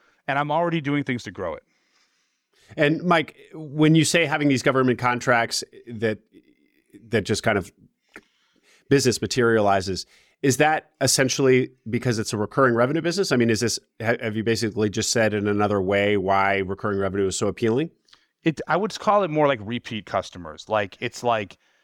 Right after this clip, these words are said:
Speaker 1: you, you can't, you know, you can't make the police call you, but they will call you every, they, they, they put you into a rotation. And then every, let's say, you know, ten calls they get that require towing, you'll get the tenth one, right? So,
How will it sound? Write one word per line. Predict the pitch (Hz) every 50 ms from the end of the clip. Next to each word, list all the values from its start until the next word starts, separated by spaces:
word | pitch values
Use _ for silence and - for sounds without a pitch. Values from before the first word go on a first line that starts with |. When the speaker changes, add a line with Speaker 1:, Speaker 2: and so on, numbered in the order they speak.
| _ _ _
Speaker 1:
you, | - 123 135
you | 131 120 135 127
can't, | - - 190 196 165 - _ _
you | - 151
know, | 143 127
you | 120 127 135
can't | - - 180 147 123
make | 127 127 131 127 - - - _
the | - 107 117 117
police | - - 120 117 120 110 - -
call | - - 117 107 95 92
you, | 90 85 78 80 87 87 _ -
but | 127 113 107
they | 123 127
will | 120 143 160 147
call | - - 120 101 95
you | 95 98 98 101 101 -
every, | - 120 113 101 110 117 117 113
they, | 95 110 131 135 131
they, | 131 139
they | - - -
put | - 214 208
you | 208
into | 185 156 151
a | 135
rotation. | 120 120 107 - - - 107 95 87 - - 65 - _ _ _ _ _ _ _ _ -
And | 113 117
then | 127 127 120
every, | 123 143 135 139 139 135 131 131
let's | 120 127 123 -
say, | - 135 120 113 113
you | 110 113
know, | 113 110 101 -
ten | - - - - 151 139 131 127 123 120 117
calls | - - - 127 120 117 113 107 101 -
they | - 104 101
get | 98 117 107 101 101 92
that | 104
require | 98 95 - - 123 107 107 101 -
towing, | - - 151 139 127 120 113 104
you'll | 101 110 117 113 107 104 101 _ _ _ _ _
get | - 113 - -
the | 101
tenth | - - 123 107 92 - -
one, | 87 87 78 71 - _ _ _ _ _ _ _ _ -
right? | 98 98 98 92 -
So, | - - 120 110 92